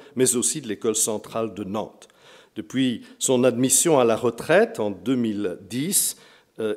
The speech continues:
il continue à poursuivre une activité de recherche dans le domaine de la dynamique des structures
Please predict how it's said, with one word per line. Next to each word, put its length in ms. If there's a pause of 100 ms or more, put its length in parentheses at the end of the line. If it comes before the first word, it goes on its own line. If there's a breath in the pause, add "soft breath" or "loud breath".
il 340
continue 400
à 20
poursuivre 500
une 100
activité 600
de 140
recherche 680
dans 100
le 120
domaine 340
de 80
la 140
dynamique 480
des 80
structures 760